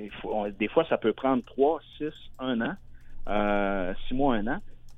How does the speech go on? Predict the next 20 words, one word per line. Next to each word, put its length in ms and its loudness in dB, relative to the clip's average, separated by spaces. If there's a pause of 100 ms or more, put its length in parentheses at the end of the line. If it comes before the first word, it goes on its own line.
(140)
Puis, 320 -6
puis, 340 2
puis 160 4
pour 160 6
arriver 240 4
à 80 2
quelque 260 0
chose 280 0
qui 80 -4
est 100 -4
intéressant, 540 -2
puis 100 0
après 300 0
ça, 180 0
conduire 420 4
le 140 4
changement, 560 -4 (420)
euh, 320 -2
de 60 2
l'entreprise, 560 0